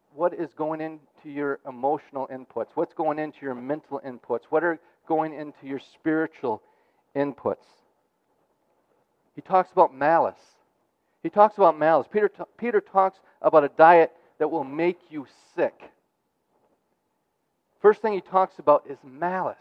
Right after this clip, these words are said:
If this is on the menu of your life, it will make you unhealthy. Malice is, "I don't like you.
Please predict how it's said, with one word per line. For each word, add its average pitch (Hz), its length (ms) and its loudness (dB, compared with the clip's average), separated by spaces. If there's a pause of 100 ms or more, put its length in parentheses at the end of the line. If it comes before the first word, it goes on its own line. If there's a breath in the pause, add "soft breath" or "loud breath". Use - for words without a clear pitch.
(2500)
If - 160 -6
this 233 180 -4
is 214 140 -6
on 202 160 2
the 202 80 -2
menu 190 540 -2 (440)
of 185 200 2
your 214 220 6
life, 180 380 6 (160)
it 175 200 2
will 190 200 2
make 160 360 -4 (100)
you 165 200 -10
unhealthy. 147 760 0 (1800)
Malice 202 680 6 (280)
is, 156 260 0 (200)
"I 190 220 10
don't 185 340 2
like 156 360 4
you. 107 200 -16